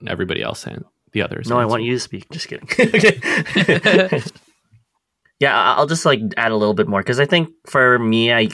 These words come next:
Speaker 2: basically said, like, it is an amped up version of myself. Uh, yeah, how I relate is, yeah, basically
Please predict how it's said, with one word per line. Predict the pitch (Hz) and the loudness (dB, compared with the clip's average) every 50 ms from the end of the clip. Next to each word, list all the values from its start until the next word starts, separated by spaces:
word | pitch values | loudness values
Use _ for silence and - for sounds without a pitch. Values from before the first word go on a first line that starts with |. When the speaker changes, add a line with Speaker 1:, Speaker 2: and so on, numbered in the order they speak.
| - 104 | -6 -2
Speaker 2:
basically | 98 113 113 107 - - 123 110 | 0 0 0 0 0 0 0 0
said, | 107 - 101 98 101 98 | 0 0 -2 -2 0 0
like, | 104 95 87 | -2 0 0
it | 117 107 | 2 4
is | 107 107 107 | 4 4 4
an | 113 107 98 | 2 0 0
amped | - 101 98 - - | -2 -4 -4 -2 -2
up | 107 - - | -2 -2 -2
version | - 101 95 98 104 104 110 | -2 -2 0 0 -2 -2 -2
of | 110 | 0
myself. | 107 113 107 107 - 120 110 110 110 110 - - - | 0 0 -2 -2 0 0 2 2 2 0 -4 -6 -4
Uh, | - 104 98 98 98 98 95 98 - _ _ _ _ _ _ - - - _ _ _ _ - _ _ _ _ _ _ _ _ _ | -2 -2 0 0 0 -2 -4 -4 -8 _ _ _ _ _ _ -20 -20 -20 _ _ _ _ -20 _ _ _ _ _ _ _ _ _
yeah, | - 110 123 123 117 101 98 95 | -6 0 2 2 4 2 0 -2
how | - 135 120 | -2 0 2
I | 120 123 | 2 2
relate | 120 113 113 107 104 101 101 123 139 139 - - _ - | 2 2 2 2 2 0 0 0 0 -2 -4 -8 _ -6
is, | 120 117 113 110 107 107 101 101 - - - - - - _ _ _ | -2 0 2 2 2 2 0 -4 -10 -12 -12 -14 -14 -16 _ _ _
yeah, | 120 113 107 | -2 -2 0
basically | 98 127 131 131 - 151 - - 135 135 127 127 127 123 123 123 123 | 2 2 0 0 -2 -6 -4 0 0 2 2 2 0 0 -2 -2 -4